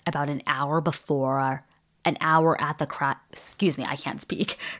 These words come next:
They arrived at the scene of the crash an hour before Maura did. So there's about an hour worth of unaccounted time that they don't know what she did. And again,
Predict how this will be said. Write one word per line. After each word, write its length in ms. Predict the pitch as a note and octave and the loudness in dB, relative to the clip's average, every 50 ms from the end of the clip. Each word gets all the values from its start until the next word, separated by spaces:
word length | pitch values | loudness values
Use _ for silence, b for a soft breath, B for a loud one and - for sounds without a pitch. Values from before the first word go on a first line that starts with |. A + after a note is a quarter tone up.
| B | B
They 160 | - F3 F3+ G3+ | 6 8 8 8
arrived 440 | G3+ D#3+ D3 C#3+ D3 D3 D3+ D3 - | 8 6 6 6 6 6 6 4 2
at 160 | C#3 D#3 - | 0 0 0
the 80 | - C#3+ | -2 -6
scene 240 | - - D#3 D3 C#3 | -4 -2 0 0 0
of 80 | C3 | -2
the 40 | C3 | -4
crash 440 | - - - D3 C#3 C3 C3+ - - - - | -4 0 2 2 2 2 0 -4 -6 -6 -4
an 100 | E3+ - - | -4 -4 -2
hour 320 | - C#3 D3+ D#3 D3+ D#3 D3+ | 0 2 2 4 4 4 2
before 400 | C#3+ D#3 - - D#3+ D3 C#3+ C#3 | 0 -2 -2 0 0 2 2 2
Maura 320 | C#3 C#3 D3 D3 C#3 C3 | 0 2 2 2 2 0
did. 300 | - - - - - - B B B B B | -2 -4 -4 -6 -6 -8 B B B B B
So 120 | B - | B 0
there's 200 | E3+ E3 F3 F3 | 2 2 4 2
about 240 | B3 B3 G3+ F#3 D#3+ | 0 0 0 0 0
an 240 | C3 - - C3+ - | 0 0 -2 -4 -4
hour 460 | - C3+ C#3+ C#3+ C#3 D3 E3 F3+ F#3 | -4 -2 0 0 2 2 2 2 0
worth 320 | E3+ C#3 C#3+ C#3+ D3 D3 F3 | 0 0 0 0 0 0 -2
of 80 | - | -2
unaccounted 560 | - - D#3 D3 D3 - - D3 D3 C#3+ C3+ - | -2 -2 -2 -2 -2 -4 -2 -2 -2 -2 -2 -4
time 500 | - - C3+ C3+ C3+ C3+ F3+ F3+ G#3 G#3+ B B B B B B B | -4 -2 -2 -2 -2 -2 -2 -4 -6 -8 B B B B B B B
that 140 | D#3 D#3 - | -2 2 2
they 120 | D#3+ E3+ | 2 4
don't 160 | E3+ F3 C#3 | 4 2 2
know 100 | E3 D3+ | 0 0
what 140 | C#3 - - | -2 -2 -4
she 120 | - - | -4 -4
did. 360 | - - - C#2+ A1 - - - _ _ _ _ _ - | -4 -6 -6 -6 -8 -10 -12 -18 _ _ _ _ _ -6
And 140 | - D#3+ G#2 | -4 -2 -2
again, 400 | D3 D3+ G3+ F#3+ D3+ C3+ - - | -2 0 2 2 2 0 -2 -6